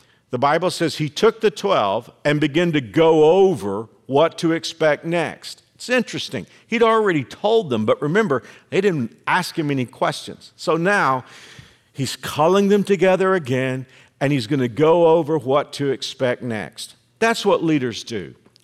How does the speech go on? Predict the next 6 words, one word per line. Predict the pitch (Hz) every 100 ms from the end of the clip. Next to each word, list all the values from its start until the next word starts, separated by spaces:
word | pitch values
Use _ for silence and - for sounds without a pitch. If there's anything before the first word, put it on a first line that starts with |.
| _
Leaders | 156 220 226 196
manage | 180 175 170 151
expectations. | 147 - 135 120 120 92 - - - _ -
And | 117
he | 208
understands | 233 214 196 180 151 147